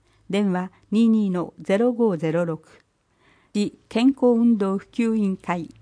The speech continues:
会長、都留。電話ゼロ八ゼロ一ゼロ九ゼロの五七四八。シルバーリハビリ体操教室。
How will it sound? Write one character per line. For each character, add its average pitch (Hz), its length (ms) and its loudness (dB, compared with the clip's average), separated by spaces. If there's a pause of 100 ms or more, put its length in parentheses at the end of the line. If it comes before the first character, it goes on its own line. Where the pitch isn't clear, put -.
会 185 220 -4
長、 - 420 -6 (120)
都 165 100 -4
留。 160 320 -6 (520)
電 180 240 -2
話 170 200 -4 (140)
ゼ 190 160 -2
ロ 240 100 0
八 226 320 -8
ゼ 156 140 -4
ロ 156 180 -6 (380)
一 214 260 -2
ゼ 247 120 2
ロ 226 120 0
九 226 260 -2
ゼ 208 140 -2
ロ 170 140 -4
の 143 260 -6
五 208 220 -2
七 196 260 -2
四 185 240 -4
八。 - 460 -14 (1700)
シ - 200 -4
ル 254 140 2
バ 208 240 0
ー - 20 -6
リ 180 120 -4
ハ 240 120 0
ビ 240 100 2
リ 233 140 -4
体 226 220 -2
操 220 240 -2
教 202 240 -6
室。 - 360 -16